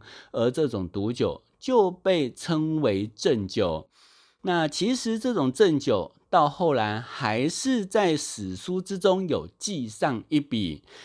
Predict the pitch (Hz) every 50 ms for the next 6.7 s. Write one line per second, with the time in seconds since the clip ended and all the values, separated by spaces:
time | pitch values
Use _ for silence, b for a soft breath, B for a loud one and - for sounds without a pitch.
0 | B B B - - 180 170 160 - 170 160 151 151 165 151 117 98 - - -
1 | 110 110 120 139 180 208 196 - - 143 127 131 139 139 - - 175 175 170 175
2 | 180 180 b b b b b - - - 214 196 196 202 196 190 - - 214 196
3 | 165 147 143 139 - 160 156 156 160 156 - 185 156 139 135 139 139 139 135 -
4 | 120 107 110 131 131 131 113 90 - _ b b b b b b - 123 143 208
5 | 247 254 240 220 208 220 214 170 139 127 127 120 131 131 143 165 202 190 160 151
6 | 175 160 139 117 104 87 82 78 143 143 139 113 95 87